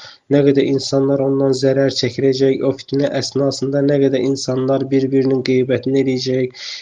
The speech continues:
bir-birinin haqlarına tə-, təcavüz eləyəcək. Vallahi, onlardan sənə əskilmədən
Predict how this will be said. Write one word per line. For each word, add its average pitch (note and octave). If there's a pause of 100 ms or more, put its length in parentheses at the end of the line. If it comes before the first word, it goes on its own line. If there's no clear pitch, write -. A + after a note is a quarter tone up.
bir-birinin C#3
haqlarına C3+
tə-, B2+
təcavüz C3+
eləyəcək. C3
Vallahi, C3 (880)
onlardan C3+
sənə C#3
əskilmədən C3